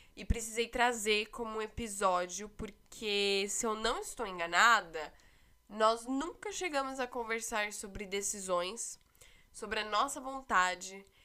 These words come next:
e sobre o conhecimento próprio em uma coisa só. E esse é o assunto de hoje.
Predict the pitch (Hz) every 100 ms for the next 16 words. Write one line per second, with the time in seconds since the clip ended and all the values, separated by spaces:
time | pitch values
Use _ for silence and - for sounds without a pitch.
0 | _ 208 214 - 240 233 247 254 240 233
1 | 233 240 220 262 - - 226 208 202 -
2 | 240 - - 233 233 233 226 233 226 226
3 | 262 - - 165 - _ _ _ _ -
4 | - - - - 196 196 190 196 190 185
5 | 180 180 175 175 - - - -